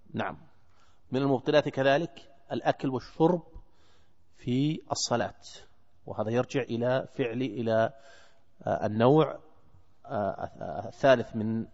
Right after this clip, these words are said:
آه، المبطلات، وهو العمل الكثير الذي يكون من غير جنس الصلاة. وقد حكى ابن المنذر الإجماع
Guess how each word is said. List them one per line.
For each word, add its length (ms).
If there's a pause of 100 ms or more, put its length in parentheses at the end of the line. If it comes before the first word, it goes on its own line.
آه، 260
المبطلات، 460
وهو 380
العمل 300
الكثير 460
الذي 200
يكون 220
من 60
غير 200
جنس 480 (680)
الصلاة. 440 (300)
وقد 320 (200)
حكى 280
ابن 100
المنذر 400
الإجماع 640